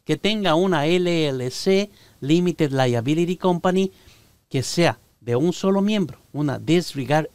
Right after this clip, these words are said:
entity, debe obtener, número uno,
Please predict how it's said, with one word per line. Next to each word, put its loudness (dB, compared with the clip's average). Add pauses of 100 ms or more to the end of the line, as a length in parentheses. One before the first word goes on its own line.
entity, -2 (300)
debe 2
obtener, 0 (1200)
número 0
uno, 0